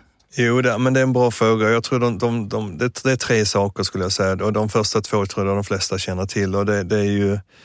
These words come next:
eh, modularisering då. Alltså en briljant tanke om hur du, mm,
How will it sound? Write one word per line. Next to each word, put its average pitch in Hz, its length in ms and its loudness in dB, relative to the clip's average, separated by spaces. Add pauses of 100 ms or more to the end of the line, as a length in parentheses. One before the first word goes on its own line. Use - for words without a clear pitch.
(360)
eh, 101 180 2
modularisering 101 1040 0
då. 98 300 -4
Alltså - 280 -4
en 90 280 -6
briljant 104 640 -2
tanke 104 400 -2
om 98 140 0
hur 101 260 0
du, 98 200 -2
mm, - 840 -12